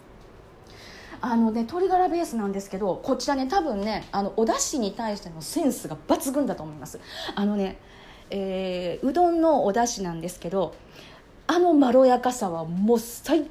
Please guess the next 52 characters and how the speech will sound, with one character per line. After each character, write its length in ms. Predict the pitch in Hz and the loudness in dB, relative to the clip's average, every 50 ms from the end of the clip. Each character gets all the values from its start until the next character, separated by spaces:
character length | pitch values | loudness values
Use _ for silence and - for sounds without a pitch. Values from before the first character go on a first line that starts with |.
| - | -6
高 200 | - - 294 285 | 0 4 4 6
ベ 120 | - 247 311 | 6 6 2
ス 180 | 320 - - - | 2 0 -4 -4
ト 100 | 262 226 | -2 0
な 260 | 208 180 175 - - - - - - | 0 0 -2 -4 -6 -12 -18 -10 -4
組 160 | - 233 220 | -2 0 2
み 60 | 202 | 2
合 60 | 202 208 | 2 0
わ 40 | 226 | 0
せ 120 | 220 233 208 | 0 0 -2
だ 80 | 190 | -2
と 80 | - 170 | -2 -4
思 100 | 185 180 | -4 -4
い 60 | 175 | -4
ま 80 | 175 185 | -6 -6
す。 80 | - - - - - - - - | -8 -10 -12 -12 -12 -14 -6 0
あ 60 | - 330 | 2 4
れ 80 | 440 440 440 453 466 453 - - - - 480 | 4 4 4 2 2 2 2 4 8 10 10
を 160 | 440 - - - - - - - | 10 8 6 -2 -14 -20 -12 2
ち 100 | - - | 6 8
ょ 20 | 554 | 8
っ 140 | 554 - - - - - | 8 6 0 -12 -6 -2
と、 140 | - 330 285 | 2 2 4
な 160 | 233 269 285 | 4 4 2
ん 120 | 294 311 | 2 2
で 80 | 269 262 | 2 0
し 80 | 254 196 | -2 -4
ょ 40 | |
う、 60 | 190 - | -6 -2
ち 100 | - - | 2 2
ょ 40 | 640 | 2
っ 200 | 659 - - - | 2 0 -4 0
と 120 | - 370 | 2 4
薄 220 | 320 302 - 359 311 | 4 2 0 0 -2
く 100 | 277 262 | 0 0
な 120 | 220 196 | 0 0
る 100 | 196 196 | -2 -2
と 100 | - 208 | -2 -4
頼 260 | 214 - 269 277 277 277 | -2 4 6 8 8 8
り 80 | 294 | 6
な 80 | 277 285 | 4 2
さ 120 | 294 285 | 0 -2
す 140 | 269 - 294 | -2 -2 -2
ぎ 100 | 254 262 | -2 -2
る 80 | 247 240 | -2 -2
と 80 | 165 160 | -4 -6
思 80 | - | -12
い 40 | - | -12
ま 80 | - - | -8 -2
す。 60 | 220 | 2
で 80 | 359 392 | 2 2
も、 80 | - | 2